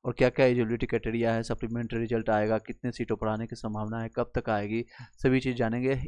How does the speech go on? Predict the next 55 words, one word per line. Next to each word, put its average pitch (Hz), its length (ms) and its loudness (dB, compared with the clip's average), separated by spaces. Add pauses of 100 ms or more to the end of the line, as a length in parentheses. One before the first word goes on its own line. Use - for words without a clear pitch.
एक 120 220 -2
बार 117 140 6
ब-, 110 300 2
सभी 120 320 -2
लोग 110 260 0
वीडियो 107 180 -2
को 113 100 -6
लाइक 104 220 -4
करके, 110 200 -6
सब्सक्राइब 110 340 -4
करके, 107 180 -6
बेल 107 120 -2
घंटी 110 200 -4
दबा 113 180 2
लीजिएगा 127 360 0 (380)
और 120 80 -2
अपने - 240 -2
कमेंट्स, 113 580 -2 (100)
विचार, 110 400 2
जो 107 160 2
भी 113 140 -2
क्वेश्चन 110 400 0
है, 110 220 -2
कई 104 220 -2
दिनों 104 200 -4
से 107 140 -4
आप 98 160 -4
लोगों 107 120 -4
ने 104 60 -6
कनेक्ट 104 280 -10
नहीं 110 120 -6
किया 110 220 -4
है 110 100 -2
तो 107 120 -10
आप - 160 -12
पूछ 117 200 -8
सकते - 240 -8
हैं। 135 220 -4 (460)
चलिए 113 260 0 (520)
देख 143 120 8
सकते 165 260 0
हैं, 160 140 0
बिहार 120 260 2
शिक्षा 131 260 -6
विभाग 120 260 2
की 123 120 -6
तरफ 117 180 -4
से 123 100 -4
वन 117 180 -4
to 120 100 -4
फ़ाइव 107 240 0
के 110 100 -6
लिए 113 80 0
जो 113 100 0
वैकेंसी 107 420 -4